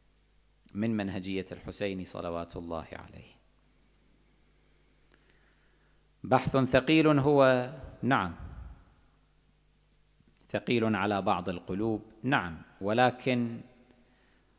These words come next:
حينما تكتمل الصورة بعد عشر ليال إن شاء الله تعالى، إذا أحيانا الله عز وجل،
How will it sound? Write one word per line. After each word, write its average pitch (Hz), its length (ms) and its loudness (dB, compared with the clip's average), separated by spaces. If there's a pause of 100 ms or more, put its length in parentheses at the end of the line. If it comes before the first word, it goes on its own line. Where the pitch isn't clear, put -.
(280)
حينما 160 520 4
تكتمل 180 580 6
الصورة 139 480 4
بعد 110 300 2
عشر 113 340 0
ليال 104 480 2
إن 127 360 0
شاء 110 360 2
الله 104 240 0
تعالى، 92 420 -2
إذا 107 320 0
أحيانا 92 400 -4
الله 87 360 -4
عز 87 200 -10
وجل، 98 440 -2